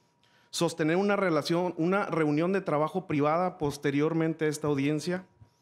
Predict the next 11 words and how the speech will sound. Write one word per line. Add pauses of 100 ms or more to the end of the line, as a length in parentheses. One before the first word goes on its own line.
(580)
de
manera
adicional, (340)
a
efectos
de
compartir (140)
con
esta
honorable
comisión